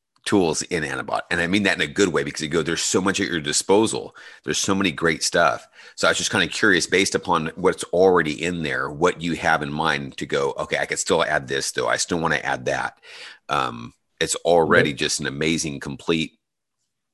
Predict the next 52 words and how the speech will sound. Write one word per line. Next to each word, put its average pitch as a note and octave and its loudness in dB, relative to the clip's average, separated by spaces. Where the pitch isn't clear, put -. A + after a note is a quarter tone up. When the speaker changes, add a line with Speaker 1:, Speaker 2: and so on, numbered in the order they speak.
Speaker 1:
tool F#2+ 2
set. - -4
Um, - -6
so F2 -6
yeah, C#2+ 0
just E2+ -2
Speaker 2:
I - -2
Speaker 1:
kinda F#2 2
Speaker 2:
think E2+ -4
Speaker 1:
curious F2 2
to - -2
see D#2+ 2
what C#2+ -4
you D#2 -2
had D#2+ 0
in D2+ -2
Speaker 2:
Yeah. D#2 -4
Speaker 1:
mind. D#2 0
You're C#2+ -6
going, D2 -2
"No, E2 0
I, D#2+ 2
there's D2+ -4
still G#2 2
some E2 -6
stuff E2 2
I'd C#2+ 2
definitely D#2 0
like D2 -4
to C#2 0
im-, F2 -6
implement," D#2 -4
Speaker 2:
Yeah. - 0
Speaker 1:
or C#2 -2
Speaker 2:
There's D3+ 4
Speaker 1:
Yeah. B2+ 2
Speaker 2:
one, C#3+ 4
there's C3 0
one C#3+ 0
really, D#3 0
really D3 0
big C#3+ 2
one, G#2+ -2
actually, G2 -8
that's A#2 0
gonna C3+ 0
come C3 2
out B2+ 0
probably, B2+ -2
like, A2 -4
next A2 -2
month. A#2 -4